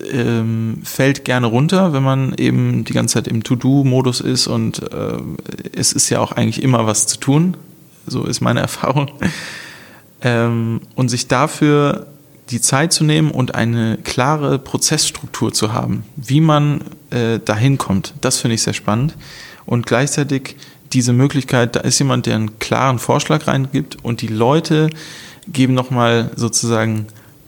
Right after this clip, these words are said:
rein, was sie davon halten, wie man's verbessern sollte und das wird angepasst, dieses Iterieren, das, äh, kommt ja eigentlich auch stark aus dem Design Thinking, dass man guckt, was ist eigentlich das Problem, was ist die Lösung, ähm,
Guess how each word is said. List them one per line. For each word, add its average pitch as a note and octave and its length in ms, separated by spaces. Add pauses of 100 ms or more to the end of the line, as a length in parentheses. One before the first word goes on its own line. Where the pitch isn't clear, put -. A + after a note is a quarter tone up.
(180)
rein, B2 440
was A2+ 140
sie - 80
davon A2+ 320
halten, D3 640 (220)
wie A#2+ 160
man's A#2 200
verbessern B2+ 380
sollte A#2+ 340
und A2+ 200 (240)
das C3 220
wird C#3 100
angepasst, - 640 (100)
dieses A2+ 220
Iterieren, A#2 640
das, - 240
äh, A#2 500
kommt C#3 220
ja A#2+ 100
eigentlich B2+ 420 (520)
auch - 200
stark A#2 280
aus - 160
dem A#2+ 120
Design A2+ 260
Thinking, B2+ 380
dass G#2 140
man G#2 140
guckt, - 280
was A2+ 140
ist C3 100
eigentlich A#2 200
das G#2+ 120
Problem, C3+ 380
was A#2+ 120
ist - 120
die B2+ 60
Lösung, B2 480 (440)
ähm, A2+ 500